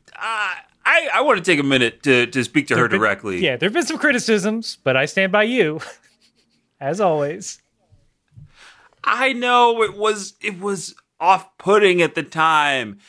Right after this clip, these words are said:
Speaker 1: and did I try to put the baby on mic so that everybody could hear the screams?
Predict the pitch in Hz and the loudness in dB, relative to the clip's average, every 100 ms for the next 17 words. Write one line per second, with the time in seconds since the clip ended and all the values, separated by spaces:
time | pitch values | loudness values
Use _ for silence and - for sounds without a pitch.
0 | - _ - 151 170 170 156 - _ _ | -20 _ -2 0 2 0 -6 -14 _ _
1 | _ 160 127 - _ - 120 113 113 117 | _ -18 -16 -18 _ -10 -2 0 2 0
2 | 123 113 117 127 135 131 131 117 _ _ | -2 0 2 2 0 0 0 -4 _ _
3 | - 104 101 139 143 151 170 175 175 196 | -8 -6 -4 0 2 2 2 2 2 2
4 | 202 196 180 - - - _ _ _ - | 2 2 -2 -6 -20 -20 _ _ _ -4
5 | 147 147 156 151 156 151 156 170 165 170 | 2 2 4 2 2 0 0 2 2 2
6 | 160 160 - 208 214 202 196 160 123 | 0 -6 -6 -4 -2 0 -2 -4 -8